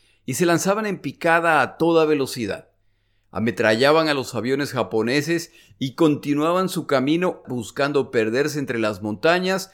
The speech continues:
o se elevaban para esconderse en las nubes. Tienen prohibido quedarse a combatir contra los Zeros.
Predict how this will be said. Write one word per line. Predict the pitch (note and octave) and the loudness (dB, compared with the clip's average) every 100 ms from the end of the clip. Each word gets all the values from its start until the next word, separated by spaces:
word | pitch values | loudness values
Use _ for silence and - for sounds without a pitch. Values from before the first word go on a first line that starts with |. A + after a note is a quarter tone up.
| _ | _
o | C#3 D3 | 2 2
se | D#3 D3+ | 4 2
elevaban | C#3 B2+ D3 E3+ E3+ D#3 | 4 4 4 4 2 2
para | C#3+ | 0
esconderse | B2 - A2+ A2 A#2+ C3+ | 0 -4 -2 0 0 -2
en | B2+ | -2
las | C3 | -2
nubes. | C3+ E3+ C#3 G2 - _ _ _ _ _ _ _ _ | 0 0 -2 -6 -14 _ _ _ _ _ _ _ _
Tienen | D3+ F3+ F#3 F#3 | 2 4 0 -2
prohibido | - C#3+ C#3+ C3+ C3+ F3 G3+ G#3+ G3 | 2 4 6 4 0 0 4 2 2
quedarse | C#3 B2 D3+ E3 | 0 0 0 -2
a | D3+ | -2
combatir | D3 A#2+ - B2 B2 | 0 0 0 -2 -2
contra | C3+ A#2+ A#2+ | -2 -2 0
los | B2 A#2+ | -2 2
Zeros. | D#3+ D3+ F#2 - | 2 2 -2 -10